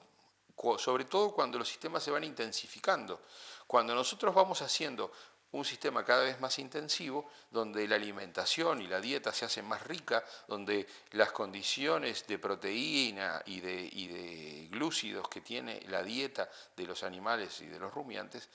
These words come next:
dan las condiciones óptimas para que los perfringes comiencen a, a dar resultados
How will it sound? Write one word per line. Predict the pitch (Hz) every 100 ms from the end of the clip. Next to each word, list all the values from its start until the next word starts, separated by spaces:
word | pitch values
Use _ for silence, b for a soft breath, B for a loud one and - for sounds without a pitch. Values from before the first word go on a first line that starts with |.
| B B 101
dan | 143 170
las | 147
condiciones | - 113 98 101 165 143 -
óptimas | 151 147 131 135 -
para | 107 98
que | 101
los | 95
perfringes | - 95 - 117 120 - -
comiencen | 98 92 101 104 110 123 - B B B -
a, | 92 87 82 85 87 -
a | 90 85
dar | 92 107 110 -
resultados | - 98 101 85 - 110 113 -